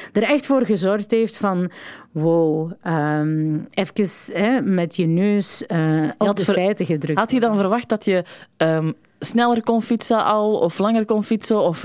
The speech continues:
Speaker 2: meer kilo's was kwijtgeraakt, eh, betere conditie, dat soort dingen?
Speaker 1: Absoluut. Ik liep, ik dartelde door het leven rond alsof: "Man, nee, ik heb dat allemaal niet nodig. Fietsen maakt mij gewoon gelukkig." Maar ergens had ik die verwachtingen, eh,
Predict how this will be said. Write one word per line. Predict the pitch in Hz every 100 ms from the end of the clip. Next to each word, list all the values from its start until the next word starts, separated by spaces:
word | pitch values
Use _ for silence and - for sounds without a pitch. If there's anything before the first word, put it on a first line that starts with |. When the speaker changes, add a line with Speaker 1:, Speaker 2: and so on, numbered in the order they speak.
| 147
Speaker 2:
meer | 156 165 175 196
kilo's | 208 226 240 -
was | 233 -
kwijtgeraakt, | 233 233 - 214 220 233 -
eh, | 170 156 180 170
betere | 208 214
conditie, | 202 190 202 269 262
dat | 202 -
soort | 277 -
dingen? | 311 349 370
Speaker 1:
Absoluut. | 254 202 - 160 147 143 -
Ik | 202 -
liep, | 202 247 277
ik | - 170
dartelde | 156 247 254 294 262
door | 233 226
het | 196 -
leven | 196 202 196
rond | 180 185
alsof: | 180 - 185 -
"Man, | 247 262 285 294
nee, | 285 294 302 294 277
ik | 254
heb | 277
dat | 240
allemaal | 247 247 247
niet | 247 240
nodig. | 269 277 285 285 277 -
Fietsen | 254 - 220
maakt | 214 214
mij | 214
gewoon | 202 214 233
gelukkig." | 220 185 202 214 214 - - -
Maar | 220 - -
ergens | - 285 320 226 285 294 - -
had | 180 247
ik | 240
die | 175 170
verwachtingen, | 165 170 - 185 170 156 - -
eh, | - 190